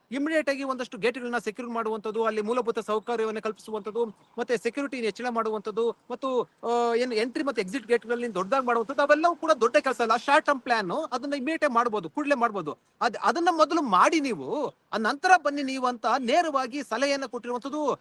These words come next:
ಒಂದ್ ರೀತಿಯಲ್ಲಿ ಎಚ್ಚರಿಕೆಯನ್ನು ಕೊಟ್ಟಿರುವಂತದ್ದು. ನಿಜವಾಗ್ಲೂ ಕೂಡ ಸರ್ಕಾರ ತೆಗೆದುಕೊಂಡಿರುವಂತ ಕ್ರಮ ಸರಿಯಾಗಿ ಅಂತ ಅನ್ಸುತ್ತೆ. ಯಾಕಂತಂದ್ರೆ ಅವ್ರು ಏನನ್ನು ಕೂಡ ನೀವು ಗಣನೆಗೆ ತೆಗೆದುಕೊಂಡಿಲ್ಲ ಶಿಫಾರಸುಗಳನ್ನ, ಆ ಕಡೆ ಗಮನನೇ ಹರಿಸಿಲ್ಲ, ನೀವು ಶಿಫಾರಸು ಕೊಟ್ಟರು ಕೂಡ ನಾವು ಕೇರೆ ಮಾಡಿಲ್ಲ ಅನ್ನೋ ಪರಿಸ್ಥಿತಿಯಲ್ಲಿ ಕೆ ಎಸ್ ಸಿ ಇದ್ರೆ ಯಾಕೆ ಅನುಮತಿ ಕೊಡ್ಬೇಕು?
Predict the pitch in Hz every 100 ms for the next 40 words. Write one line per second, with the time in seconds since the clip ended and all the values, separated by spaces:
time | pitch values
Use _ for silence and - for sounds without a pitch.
0 | _ 247 262 294 294 254 - 269 262 240
1 | 226 208 190 165 139 170 _ _ 226 302
2 | 349 330 320 311 214 - _ 254 269 311
3 | 294 277 - 269 277 254 247 262 269 196
4 | 262 311 277 262 240 220 220 247 247 226
5 | 170 233 294 294 202 143 196 285 _ _
6 | _ _ - 247 214 277 320 320 - 302
7 | 294 285 277 185 190 247 285 285 277 262
8 | 269 262 - 220 254 247 240 240 240 247
9 | 233 233 170 196 269 277 262 - 247 247
10 | 247 - 214 220 240 277 277 - 254 277
11 | 262 254 254 262 240 302 285 269 262 247
12 | 247 240 254 254 247 233 240 269 - 240
13 | 202 151 285 339 294 277 262 247 226 214
14 | 226 254